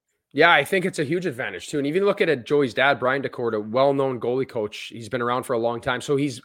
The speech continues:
he's a, he's grew up in this game of these skill shooters and these players that are so nifty where, you know, for my generation, you know, I was thinking about the third, fourth liners that were just meat and potatoes. They're getting the puck out. They're not doing anything that's gonna wow you. Where now you have,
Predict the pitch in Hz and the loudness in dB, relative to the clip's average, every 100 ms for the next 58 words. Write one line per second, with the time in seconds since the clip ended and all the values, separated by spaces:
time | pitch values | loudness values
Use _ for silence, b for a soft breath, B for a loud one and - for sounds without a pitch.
0 | - 123 151 147 120 - 147 127 - 139 | -12 -8 -2 -2 -4 -10 -8 -8 -6 2
1 | 151 180 214 196 156 - 123 139 135 98 | 4 4 0 -4 -6 -4 -2 -2 -2 -6
2 | - - 107 104 - - 127 131 - 139 | -10 -12 -10 -8 -8 -2 -2 -2 -4 -6
3 | 139 107 110 107 _ _ - 135 135 123 | -6 -6 -8 -10 _ _ 4 6 6 4
4 | - 113 110 - - - 165 160 165 143 | 0 0 0 -4 -8 -8 -4 0 0 -2
5 | 127 143 - 143 131 143 147 135 B B | -2 -4 -4 -4 2 8 8 6 B B
6 | B B B - 165 151 151 151 196 190 | B B B 4 6 6 4 6 6 4
7 | 165 143 143 143 117 - 139 131 135 147 | 2 0 0 -6 -10 -8 -4 2 2 2
8 | - 143 135 135 120 - 143 131 - 131 | -4 -8 -6 -6 -6 -4 -2 -2 -4 -8
9 | 123 123 127 120 117 113 104 - 117 98 | -4 -2 -2 -2 -4 -4 -6 -8 -8 -8
10 | 104 127 110 98 107 113 127 123 - 117 | -8 -6 -4 -6 -8 -4 -4 -4 -4 -2
11 | 123 117 120 131 135 - 131 123 117 120 | -2 -4 -4 -2 -2 -2 -4 -4 -8 -8
12 | 117 104 - 117 101 120 135 117 110 123 | -6 -6 -6 -6 0 2 2 0 -2 2
13 | 143 170 165 147 135 110 | 4 4 4 4 2 0